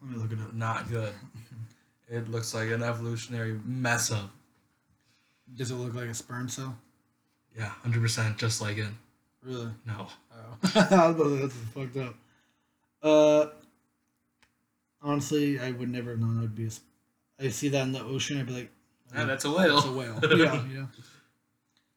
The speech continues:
Speaker 1: Why is it called a sperm whale?
Speaker 2: Don't, don't read into it.
Speaker 1: Okay, I won't. But it's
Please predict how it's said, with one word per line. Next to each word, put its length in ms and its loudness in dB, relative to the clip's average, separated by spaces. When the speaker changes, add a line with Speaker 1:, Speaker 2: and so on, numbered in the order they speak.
Speaker 1:
Why 100 2
is 40 2
it 60 -2
called 140 2
a 20 2
sperm 600 6
whale? 440 -2
Speaker 2:
Don't, 360 -16
don't 140 -14
read 180 -6
into 280 -8
it. 140 -6
Speaker 1:
Okay, 200 -8
I 40 -10
won't. 280 -6
But 180 -6
it's 340 -4